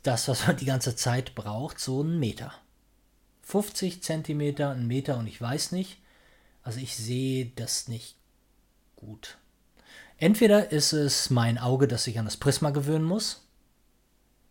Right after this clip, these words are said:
oder es ist irgendwas anderes, oder die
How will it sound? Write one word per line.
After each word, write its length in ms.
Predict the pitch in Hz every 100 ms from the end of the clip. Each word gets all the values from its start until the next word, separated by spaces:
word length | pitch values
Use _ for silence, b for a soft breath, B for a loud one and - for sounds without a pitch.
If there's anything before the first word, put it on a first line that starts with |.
| _ _ _ - - _ _ _ _
oder 220 | 135 135
es 120 | 135
ist 200 | 131 -
irgendwas 440 | 139 127 127 120
anderes, 440 | 143 208 139 104 -
oder 220 | 120 120
die 260 | 113 117